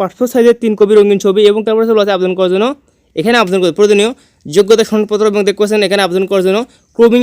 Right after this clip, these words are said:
এক নং পদের ক্ষেত্রে দেখতে পাচ্ছেন আটশো টাকা এবং দেখতে পাচ্ছেন দুই এবং চার নং পদের জন্য পাঁচশো টাকা ব্যাংক ড্রাফট করতে হবে, সেগুলো অফারের যোগ্য। এখানে অবশ্যই আপনাকে এক নং পদের জন্য আটশো টাকা এবং দেখতে পাচ্ছেন দুই এবং চার নং পদের জন্য পাঁচশো টাকা ব্যাংক ড্রাফট করতে হবে, সেগুলো অফারের যোগ্য। এখানে আবেদন করার জন্য দেখতে পাচ্ছেন বলা হয়েছে সেগুলো হচ্ছে, সেগুলো হলো। এখানে আবেদন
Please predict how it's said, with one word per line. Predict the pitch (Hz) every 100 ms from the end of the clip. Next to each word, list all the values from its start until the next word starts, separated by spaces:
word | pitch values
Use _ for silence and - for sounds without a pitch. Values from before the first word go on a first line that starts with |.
| 226
এক | 220
নং | 202
পদের | 196 208
ক্ষেত্রে | 233 202
দেখতে | 208 214
পাচ্ছেন | 208 214 175
আটশো | 185 - 214 214
টাকা | 208 208
এবং | 208
দেখতে | 196
পাচ্ছেন | 202 180
দুই | 196
এবং | 202 208
চার | 202
নং | 196
পদের | 185 190
জন্য | 220 214
পাঁচশো | 180 196
টাকা | 196 233 302 _ - _ -
ব্যাংক | 175 208
ড্রাফট | 226 220
করতে | 208 214
হবে, | 214
সেগুলো | 214 190
অফারের | 170 151
যোগ্য। | 143 139 139
এখানে | 202 208
অবশ্যই | 220 233
আপনাকে | 220 247 311 _ _ - 175
এক | 208
নং | 226
পদের | 220 214
জন্য | 233 226
আটশো | 190 214
টাকা | 208 208
এবং | 214 196
দেখতে | 202
পাচ্ছেন | 190
দুই | 202 208
এবং | 214 208
চার | 196
নং | 190
পদের | 196 214
জন্য | 233 196
পাঁচশো | - 214
টাকা | 208
ব্যাংক | 185 180
ড্রাফট | 170
করতে | 156 143
হবে, | 120 117
সেগুলো | 185 196
অফারের | 175 170
যোগ্য। | 180 190
এখানে | 220 208
আবেদন | 175 185
করার | 180 175
জন্য | 196 254 _ _ _ 190
দেখতে | 190
পাচ্ছেন | 240 214
বলা | 220
হয়েছে | 214
সেগুলো | 220
হচ্ছে, | 208 220
সেগুলো | 196 190
হলো। | 143
এখানে | 185 202
আবেদন | 190